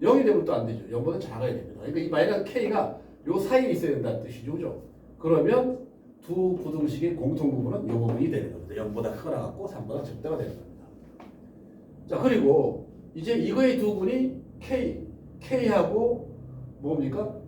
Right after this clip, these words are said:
삼이죠. 그죠? 그 사실을 알았죠. 그죠? 두 근이 K와 삼이라는 사실을 알았습니다. 따라서 K와 삼을 두거나 이 차 방식으로 될 겁니까? X제곱 마이너스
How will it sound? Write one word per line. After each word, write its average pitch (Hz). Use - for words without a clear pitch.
삼이죠. -
그죠? -
그 -
사실을 139
알았죠. 117
그죠? 196
두 156
근이 190
K와 202
삼이라는 190
사실을 -
알았습니다. -
따라서 196
K와 240
삼을 226
두거나 175
이 160
차 170
방식으로 147
될 139
겁니까? 104
X제곱 131
마이너스 113